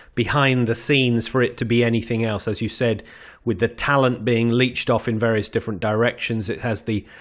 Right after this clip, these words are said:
whiff of a last gasp, desperate attempt to get some funding in.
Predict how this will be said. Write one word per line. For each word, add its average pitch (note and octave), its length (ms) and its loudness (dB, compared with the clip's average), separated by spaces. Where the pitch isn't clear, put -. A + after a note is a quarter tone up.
whiff C3 580 2
of A2+ 160 0
a A#2 100 2
last A#2 680 0
gasp, G2+ 600 -4
desperate A2+ 560 -4
attempt - 640 -4
to A2+ 80 -6
get A#2 220 0
some G#2+ 200 -4
funding G#2 540 -2
in. F#2 300 -6